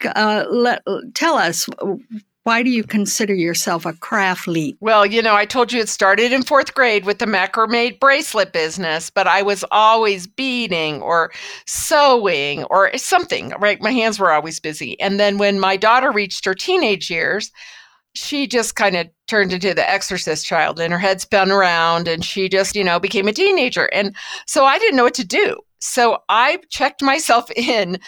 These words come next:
Speaker 2: an art class in California to just do something for me. And in that class, for the first time, discovered mixed media art. And so that's where you rip up paper, like any love note you've ever sent me, Justine, is in there.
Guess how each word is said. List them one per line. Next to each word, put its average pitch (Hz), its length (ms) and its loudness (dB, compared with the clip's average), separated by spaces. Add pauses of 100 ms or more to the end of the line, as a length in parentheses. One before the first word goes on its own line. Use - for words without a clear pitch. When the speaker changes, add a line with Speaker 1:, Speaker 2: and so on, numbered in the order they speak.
(180)
Speaker 2:
an 220 140 0
art 247 240 2
class 214 320 2
in 214 100 -4
California 202 960 0 (360)
to 285 160 -4
just 247 340 0
do 269 140 -2
something 214 360 -2
for 185 140 -4
me. 170 400 -6
And 202 320 -4
in 247 260 2
that 226 280 2
class, 180 520 0
for 190 160 -6
the 185 80 -4
first 190 300 -4
time, 190 180 0
discovered 185 680 -2
mixed 185 480 -4
media 165 540 -4
art. - 480 -2 (460)
And 220 220 0
so 214 140 2
that's 214 260 2
where 214 100 0
you 180 200 -6
rip 202 260 2
up 175 200 2
paper, 277 500 2
like 202 260 2
any 233 380 -2
love 226 260 2
note 220 200 2
you've 208 160 -4
ever 202 180 4
sent 202 240 -2
me, 220 120 -4
Justine, 208 720 0
is 202 300 -2
in 226 220 2
there. 208 360 4